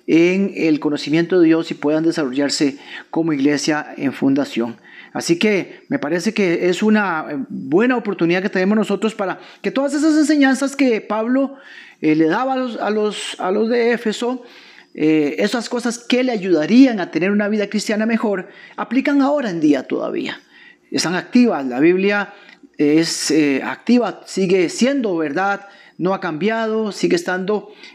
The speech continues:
eh, actualizada, no importando el tiempo, y por lo tanto esta palabra que vamos a estudiar hoy nos tiene que servir a nosotros. La misma Biblia dice que si nosotros escuchamos la palabra y no la ponemos en práctica, nos engañamos.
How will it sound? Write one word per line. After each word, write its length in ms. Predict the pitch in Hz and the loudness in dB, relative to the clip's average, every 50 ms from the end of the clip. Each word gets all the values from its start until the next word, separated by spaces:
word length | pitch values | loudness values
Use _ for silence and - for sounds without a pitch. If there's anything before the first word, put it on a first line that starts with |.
| _ - | _ -4
eh, 260 | - 151 156 151 151 143 | 0 0 0 2 0 -2
actualizada, 880 | 147 160 156 - 175 165 156 - - 214 226 226 202 202 202 - - | -4 -6 -8 -6 -4 -2 -2 -2 -2 -2 -2 -2 -2 -2 -4 -6 -10
no 180 | - - 175 175 | -6 -2 0 0
importando 440 | 185 180 185 175 175 185 196 196 208 | 0 0 -2 -4 -4 -4 -4 -2 -2
el 80 | 202 | 0
tiempo, 420 | - 233 208 202 180 - 214 214 214 | 2 0 0 0 -2 -2 -2 -2 0
y 80 | 202 | -2
por 160 | 170 - 190 | -2 -2 -2
lo 100 | 220 214 202 | -2 -2 -2
tanto 360 | - 202 202 202 196 202 175 | -4 -4 -4 -4 -2 0 0
esta 460 | 180 220 247 240 - - 202 180 175 - | 2 2 0 -2 -4 -6 -6 -6 -4 -4
palabra 520 | 165 180 196 208 202 185 175 185 185 180 - - - - - _ | -4 -4 -2 -2 -4 -4 -4 -6 -6 -6 -10 -18 -20 -20 -12 _
que 120 | - 156 | -2 -2
vamos 260 | 156 165 170 196 175 202 | 0 0 -2 -4 -4 -4
a 20 | |
estudiar 520 | 190 - 214 202 190 185 190 185 - - - | -2 0 2 2 2 2 0 -2 -6 -8 -4
hoy 520 | - 185 180 170 175 175 170 - - - - | 0 2 4 4 4 4 2 -2 -8 -10 -6
nos 200 | - 156 135 - | -4 -4 -4 -2
tiene 400 | - 175 170 170 180 180 185 175 | 2 2 4 4 4 0 -2 -4
que 240 | - - 175 175 180 | -2 0 0 0 0
servir 440 | 175 - 156 131 117 - 202 226 220 | 0 -2 -4 -4 0 4 4 4 4
a 60 | 175 | 4
nosotros. 680 | 139 135 117 - - 120 - - - - - - - - - _ _ _ _ - - - - - - - _ | 0 -4 -6 -6 -6 -6 -6 -6 -8 -8 -8 -8 -10 -14 -18 _ _ _ _ -20 -20 -20 -20 -20 -20 -18 _
La 80 | - 117 | -10 -8
misma 300 | 127 147 160 180 180 165 | -4 -2 -2 0 0 0
Biblia 280 | 156 175 180 175 170 160 | 0 0 0 2 2 2
dice 360 | 160 180 175 - 196 175 175 | 2 2 2 2 0 0 0
que 120 | - 143 | 0 -2
si 140 | 127 - 139 | -2 -2 -2
nosotros 420 | 135 123 110 - 180 - 233 214 | -2 -2 -2 -2 -2 -2 0 0
escuchamos 460 | 233 220 - 233 226 - 208 208 202 202 | 0 0 0 0 0 0 0 0 0 0
la 100 | 190 - | -2 -2
palabra 540 | 190 175 160 143 127 127 127 120 - - _ _ _ _ _ _ _ _ - | -2 -2 0 -2 -2 -4 -6 -8 -10 -12 _ _ _ _ _ _ _ _ -2
y 120 | 143 131 | 0 0
no 340 | 143 160 170 180 180 180 - | 2 2 0 0 0 -2 -2
la 260 | - 139 135 139 135 139 | -4 -2 -2 -2 -2 -2
ponemos 360 | 139 139 147 156 156 160 - | -2 -2 0 0 -2 -2 -4
en 100 | 160 156 | -4 -4
práctica, 500 | - 139 135 135 - - - - 143 143 | -2 -4 -4 -4 -4 -6 -6 -4 -4 -4
nos 200 | 143 143 139 151 | -4 -4 -4 -4
engañamos. 640 | 156 160 156 156 180 208 226 208 143 - - - | -2 -2 0 0 2 2 0 0 -2 -6 -12 -20